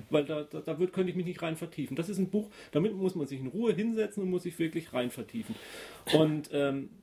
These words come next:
äh, stellvertretend jetzt, also, äh, für, für, für dieses Pax Romana genannt, aber eigentlich die richtige Entdeckung ist der Autor Jonathan Hickman,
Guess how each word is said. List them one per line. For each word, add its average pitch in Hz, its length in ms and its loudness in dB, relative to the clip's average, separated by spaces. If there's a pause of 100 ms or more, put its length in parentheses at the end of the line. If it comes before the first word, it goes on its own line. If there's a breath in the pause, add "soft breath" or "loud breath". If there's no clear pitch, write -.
(460 loud breath)
äh, 135 160 4
stellvertretend 185 800 2
jetzt, 175 300 -4
also, 147 480 -2
äh, 131 320 -2 (240)
für, 135 360 0
für, 127 220 -8
für 131 180 -2
dieses 131 480 0
Pax - 240 -4
Romana 147 340 2
genannt, 185 380 2
aber 139 200 2
eigentlich 156 280 0
die 135 120 -6
richtige 165 340 -4
Entdeckung 147 460 0
ist 135 160 -6
der 123 100 2
Autor 120 340 0
Jonathan 113 380 -4
Hickman, 104 500 -4